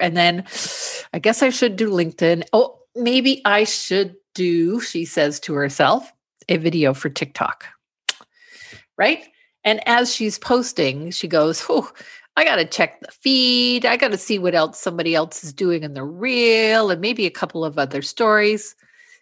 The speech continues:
And what happens? Monday morning has turned into <sighs> an hour and a half later. She realizes she actually needs to do some work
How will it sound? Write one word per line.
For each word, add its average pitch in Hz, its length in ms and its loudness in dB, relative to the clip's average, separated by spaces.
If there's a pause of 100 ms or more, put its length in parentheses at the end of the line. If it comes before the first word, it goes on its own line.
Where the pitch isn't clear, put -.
(160)
And 190 180 -4
what 226 140 2
happens? 294 640 -2 (680)
Monday 226 640 -2
morning 233 760 -2 (220)
has 208 280 0
turned 220 360 -2
into 190 540 2 (320)
<sighs> - 320 -16
an 170 120 -2
hour 220 220 4
and 190 80 0
a 185 40 0
half 165 420 2
later. 160 520 -2 (480)
She - 200 -4
realizes 156 720 2
she - 240 -8
actually 202 460 0
needs 160 380 0
to 160 100 -2
do 165 240 2
some 156 280 0
work 143 340 0